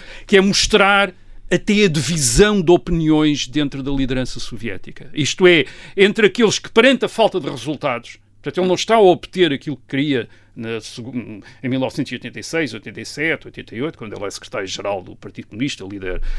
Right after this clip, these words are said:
eh, soviético, e há uma parte dos comunistas, enfim, desses líderes comunistas que decidem, "Bem, então vamos ter mesmo de acabar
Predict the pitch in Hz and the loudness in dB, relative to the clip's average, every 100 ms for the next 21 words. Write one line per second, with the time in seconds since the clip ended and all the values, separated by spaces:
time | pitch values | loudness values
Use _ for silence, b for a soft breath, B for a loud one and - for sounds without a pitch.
0 | B B 107 107 110 - 120 110 123 127 | B B -10 -10 -10 -8 -6 -2 -2 -4
1 | 156 - B B B B 214 175 226 226 | -10 -12 B B B B 2 4 6 4
2 | - - 262 254 - - - - 131 147 | 2 6 6 4 -2 -20 -20 -20 -12 -6
3 | 180 - - 180 170 170 - 139 - - | -6 -6 -6 -2 -2 -2 -4 -6 -8 -16
4 | _ - _ - 113 156 127 127 - 147 | _ -20 _ -18 -14 -10 -8 -8 -8 -2
5 | 190 156 139 - 143 131 127 - - - | 0 0 -2 -4 -4 -4 -6 -10 -10 -6
6 | 151 131 120 117 117 123 131 117 104 113 | -4 -2 -2 -4 -4 -8 -8 -8 -12 -20
7 | - - - 135 185 - 160 139 127 127 | -20 -20 -8 0 0 2 2 2 0 -2
8 | 131 117 113 | -4 -2 -2